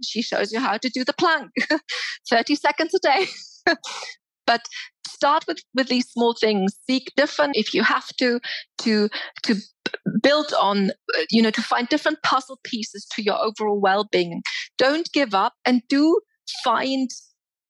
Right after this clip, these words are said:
people in your life that have your well-being at heart, that you can share this with, that have a positive influence on the way you feel. If someone does not want to hear,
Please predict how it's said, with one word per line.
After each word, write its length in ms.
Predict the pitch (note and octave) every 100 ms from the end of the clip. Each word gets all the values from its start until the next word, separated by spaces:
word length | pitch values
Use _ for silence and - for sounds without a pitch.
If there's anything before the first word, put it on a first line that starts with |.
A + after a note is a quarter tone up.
| _ -
people 380 | D4+ D#4 - -
in 220 | B3+ B3
your 180 | A#3+ A3
life 560 | F#3+ F#3+ B3+ - - -
that 220 | A3 -
have 240 | B3+ - -
your 220 | A3+ G#3 A3 _ -
well-being 640 | F3+ G3 A3+ A3+ A#3 A3 G#3
at 160 | -
heart, 340 | - G#3 F#3 - - - - - _ _ -
that 220 | G#3+ -
you 60 | A#3+
can 200 | A3+ A3
share 480 | - - A#3+ A#3 A3+
this 300 | - - -
with, 220 | - G3+ -
that 280 | G3+ G#3+ A3 - - -
have 200 | A3+ G#3
a 60 | G3+
positive 520 | - - C#4+ B3+ A#3+ - -
influence 520 | A3+ - G#3+ F#3 F#3+ G3+
on 80 |
the 80 | G3+
way 220 | F#3+ G3+
you 160 | G3+ G#3
feel. 580 | - - G#3+ G3 F3 F3+ - - - -
If 140 | C4
someone 480 | - - C#4+ D4 D4
does 220 | A#3+ A#3+ -
not 220 | A#3 A#3+ A3+
want 180 | A3+ -
to 100 | G#3
hear, 520 | - F#3 F3 -